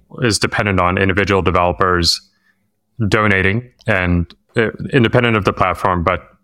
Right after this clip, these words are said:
actively participating in that way of funding open source, be it GitHub sponsors, Open Collective, Stackade, Thanks dot dev. Any of those platforms is a good way to start, but there,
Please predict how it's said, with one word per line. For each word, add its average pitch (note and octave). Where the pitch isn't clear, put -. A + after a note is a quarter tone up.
actively G#2
participating G2
in F2+
that F2
way F2
of G2
funding F#2+
open G2
source, -
be G2
it F2+
GitHub G2
sponsors, F#2
Open F#2
Collective, F2
Stackade, F2
Thanks F#2
dot F#2
dev. E2+
Any A#2
of A#2+
those G#2+
platforms F#2
is G2
a F#2
good G2+
way F#2+
to F2+
start, G#2+
but G2+
there, A#2